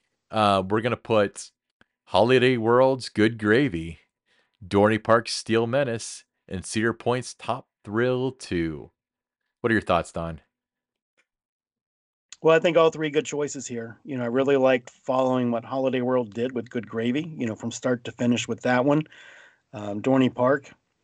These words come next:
Speaker 2: they've done a tremendous job there of engaging their audience. I mean, first, what, roller coaster in, like, nineteen years there. So, um,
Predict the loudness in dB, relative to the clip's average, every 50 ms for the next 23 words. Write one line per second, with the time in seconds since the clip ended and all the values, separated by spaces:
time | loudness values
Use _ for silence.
0 | _ _ _ _ _ -12 -4 -2 0 0 0 0 0 0 0 0 -2 -4 -4 -2
1 | 0 0 2 2 2 0 -2 -4 -4 -4 -4 -4 -2 2 4 4 4 4 4 2
2 | 0 0 0 0 0 0 0 0 2 2 4 4 4 4 2 2 0 -2 -2 -4
3 | -4 -6 -8 -6 -4 -4 -4 -4 -4 -4 -4 -4 -6 -6 -8 -10 -8 -4 -2 -2
4 | 0 0 0 2 2 2 2 0 0 -2 -2 -2 -2 0 0 0 0 0 0 2
5 | 4 4 4 4 4 4 4 4 4 2 -2 -4 -4 -4 -4 -6 -10 _ -20 -20
6 | -20 -20 -20 _ _ _ -16 -14 -12 -12 -12 -12 -12 -12 -14 -14 -16 -18 -18 -18
7 | -20 -20